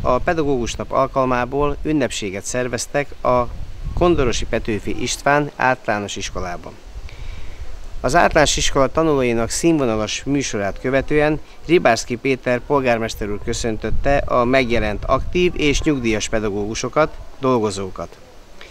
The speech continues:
Ünnepi köszöntőjében elmondta, hogy a Kondorosi iskola pedagógusainak, tanítóinak, tanárainak és dolgozóinak a munkája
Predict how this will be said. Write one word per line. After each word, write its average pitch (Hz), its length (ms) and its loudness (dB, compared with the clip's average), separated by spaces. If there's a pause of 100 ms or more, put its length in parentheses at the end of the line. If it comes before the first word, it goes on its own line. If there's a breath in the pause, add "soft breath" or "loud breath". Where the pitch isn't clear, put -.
(220 loud breath)
Ünnepi 165 400 6
köszöntőjében 127 800 2
elmondta, 165 680 2
hogy 165 200 -2
a 165 120 4
Kondorosi 139 600 -2
iskola 113 360 -4
pedagógusainak, 139 1120 0 (180)
tanítóinak, 123 880 0 (120)
tanárainak 123 880 2
és 104 260 -4
dolgozóinak 139 800 2
a 90 60 -2
munkája 120 560 2